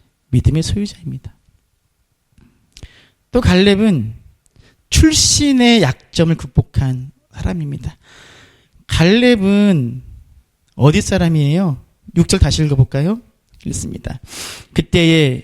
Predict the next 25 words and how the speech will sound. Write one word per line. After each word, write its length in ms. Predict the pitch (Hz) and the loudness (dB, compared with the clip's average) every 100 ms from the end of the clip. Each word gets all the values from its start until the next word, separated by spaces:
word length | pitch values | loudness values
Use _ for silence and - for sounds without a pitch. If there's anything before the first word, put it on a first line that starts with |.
| 156 | 0
유다 300 | 160 180 175 | 2 2 2
자손이 680 | 165 147 151 147 143 139 139 | 2 0 0 2 2 2 -4
길갈에 600 | - 175 175 170 165 151 | 0 2 2 2 2 2
있는 480 | 143 139 139 147 147 | 0 2 0 0 2
여호수아에게 640 | 160 160 160 160 156 151 | 4 4 0 0 0 2
나오고 720 | 151 131 127 123 135 156 208 - - - - | 0 2 2 0 0 0 0 -6 -20 -20 -10
그니스 520 | - 180 208 208 196 | 0 2 4 2 0
사람 440 | 185 185 170 165 156 | 2 2 2 2 2
여분네 500 | 151 160 156 156 147 | 2 0 2 4 4
아들 420 | 139 135 139 135 | 2 2 2 2
갈렙이 960 | - 131 135 127 123 190 269 254 147 | 0 2 4 4 4 2 2 -2 0
여호수아에게", 600 | 131 135 - 135 131 196 - - | 4 4 2 0 -2 -4 -8 -10
다 100 | - | -4
일단 360 | 156 - 208 165 - - _ - 135 151 | -2 0 0 -2 -14 -20 _ -18 -14 -12
유-, 80 | - _ _ _ - | -14 _ _ _ 2
이 360 | 233 247 233 | 4 4 2
갈렙이 680 | - 175 208 240 240 214 226 - | 2 4 4 4 4 4 2 4
어느 320 | 165 214 262 | 4 4 2
지파에 320 | - - 226 | 0 0 0
속했는지 400 | 208 - 202 196 | 0 -2 0 0
알겠죠? 460 | 139 143 - 175 156 | 0 -2 -2 -2 2
어느 220 | 156 202 | 2 2
지파에 240 | 190 - | 2 0
속해 240 | 175 - 151 | 0 0 0
있어요? 440 | - 170 196 120 | 0 0 2 0